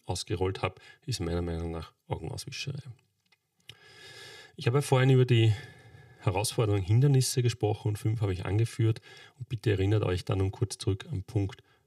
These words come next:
Nummer zwei, fehlende Führungskompetenz.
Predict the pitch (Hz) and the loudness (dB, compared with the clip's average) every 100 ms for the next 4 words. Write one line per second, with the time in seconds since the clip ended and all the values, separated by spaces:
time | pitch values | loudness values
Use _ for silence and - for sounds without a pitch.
0 | _ - 87 90 80 - 85 82 113 - | _ -4 -2 -4 -6 -6 -6 -2 -4 -4
1 | 87 90 92 - 92 90 - 87 - - | -2 -2 -4 -2 -4 -4 -6 -8 -8 -8
2 | 131 - - | -10 -8 -10